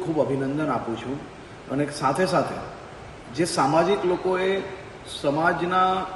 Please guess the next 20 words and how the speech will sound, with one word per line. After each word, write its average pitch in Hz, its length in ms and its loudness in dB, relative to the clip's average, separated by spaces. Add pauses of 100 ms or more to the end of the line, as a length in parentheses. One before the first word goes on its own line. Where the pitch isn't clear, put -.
આ 160 100 4
વિધિ, 143 440 0 (600)
સમાજની 156 400 0
જે 180 100 2
પરંપરા 185 560 6
છે, - 160 2 (600)
એ 226 140 6
સાચવી 175 360 6
રાખવા 156 320 2
માટે 151 480 2 (380)
જે 151 80 0
પોઝિટિવ 180 640 2
કામ 131 260 2
કર્યું 110 300 0
છે, 107 200 -4
મીડિયા, 143 580 2 (640)
સામાજિક 143 460 2
લોકો 147 280 2 (580)
અને 190 260 8 (600)
પોલીસ 147 360 4